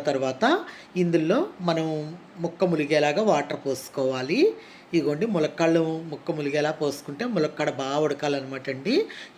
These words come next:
ఇప్పుడు మూత పెట్టేసుకుందాం. మూత పెట్టేసి బాగా కుక్ అవనిద్దామండి. ఇప్పుడు చూడండి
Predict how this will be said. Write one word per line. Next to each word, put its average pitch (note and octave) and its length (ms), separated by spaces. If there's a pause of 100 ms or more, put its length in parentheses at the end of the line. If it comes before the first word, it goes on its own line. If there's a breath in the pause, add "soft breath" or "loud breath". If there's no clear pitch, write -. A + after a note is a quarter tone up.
ఇప్పుడు C#4 180 (100)
మూత D#3+ 280
పెట్టేసుకుందాం. C3+ 600 (440 loud breath)
మూత G3+ 300
పెట్టేసి C#3 440 (320)
బాగా D#3+ 420 (300)
కుక్ D#3+ 280
అవనిద్దామండి. C3+ 680 (500 loud breath)
ఇప్పుడు G3+ 220 (100)
చూడండి D#3 400